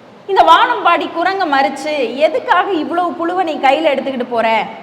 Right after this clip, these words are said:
அப்படின்னோடனே, "இதெல்லாம், இந்த புழு எல்லாத்தையும் நான் கொண்டு போய்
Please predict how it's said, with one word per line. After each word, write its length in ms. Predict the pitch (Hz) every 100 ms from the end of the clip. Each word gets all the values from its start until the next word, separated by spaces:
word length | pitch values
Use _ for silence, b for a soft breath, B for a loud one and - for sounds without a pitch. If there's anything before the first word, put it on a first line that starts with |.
| - - - 269
அப்படின்னோடனே, 600 | 277 285 277 226 254 339 254 208 - - -
"இதெல்லாம், 680 | 262 269 285 339 381 302 214 -
இந்த 160 | 269 262
புழு 340 | 269 392 480
எல்லாத்தையும் 540 | 349 311 320 339 330 359
நான் 200 | 294 269
கொண்டு 240 | 285 359
போய் 600 | 370 277 262 285 240 214